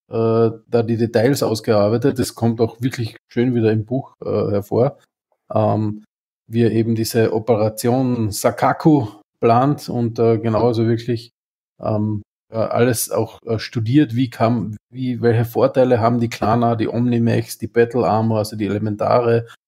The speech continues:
und so. Also was können, was können wir dagegen machen? Und deswegen wurde also genau der Planet, Planet und auch der Kampfplan so ausgesucht, immer wieder mit,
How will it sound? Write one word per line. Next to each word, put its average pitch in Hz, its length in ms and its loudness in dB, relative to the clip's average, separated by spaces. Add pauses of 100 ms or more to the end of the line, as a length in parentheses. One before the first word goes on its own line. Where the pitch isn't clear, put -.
(220)
und 113 180 -4
so. 113 200 0
Also 110 240 -2 (760)
was 113 260 -4
können, 117 380 2
was 113 200 0
können 120 360 0
wir 120 120 0
dagegen 110 360 -2
machen? 170 460 2
Und 127 140 -10 (380)
deswegen 120 440 -2
wurde 120 160 0
also 117 180 0
genau 107 320 2
der 139 120 2
Planet, 113 600 0 (140)
Planet 104 320 -2
und 113 100 -2
auch 107 100 -2
der 117 120 -2
Kampfplan 110 800 -2 (360)
so 123 200 -2
ausgesucht, 123 680 -2
immer 139 260 0
wieder 135 260 2
mit, 117 300 0